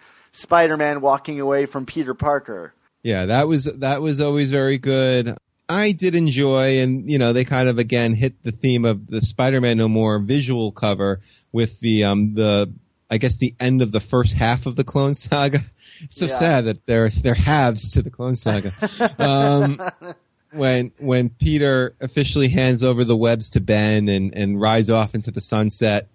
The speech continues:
Speaker 2: with Aunt May, uh, with Aunt May, with the Mary Jane. And this one actually lasted a while. I mean,
Speaker 1: I
Speaker 2: this
Speaker 1: hope
Speaker 2: was, like,
Speaker 1: he
Speaker 2: a
Speaker 1: didn't
Speaker 2: whole s-
Speaker 1: ride off with Aunt May. <laughs>
Speaker 2: Yeah, that would have been weird.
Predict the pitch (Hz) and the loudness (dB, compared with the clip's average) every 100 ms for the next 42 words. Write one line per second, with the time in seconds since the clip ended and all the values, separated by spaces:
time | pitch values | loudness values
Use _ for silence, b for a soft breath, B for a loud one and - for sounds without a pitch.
0 | - 120 110 107 98 101 98 101 101 101 | -6 0 0 0 -2 0 0 0 0 -2
1 | 101 101 90 82 85 82 90 95 107 110 | -2 0 0 0 -2 0 0 0 0 0
2 | 110 110 98 101 98 98 - B B B | 2 0 0 2 2 0 -4 B B B
3 | 208 440 415 302 220 196 131 147 151 - | 0 2 2 2 2 0 0 2 0 0
4 | 117 104 98 90 90 101 107 143 240 135 | -4 0 0 0 0 0 0 2 0 0
5 | 120 107 139 151 175 165 160 160 151 151 | 0 2 0 0 0 0 2 0 -2 -4
6 | 143 147 156 160 160 190 - 110 139 143 | -4 -4 -4 -2 -2 -4 -8 -8 -2 0
7 | 123 131 139 135 127 117 104 95 | 2 2 2 0 0 0 0 0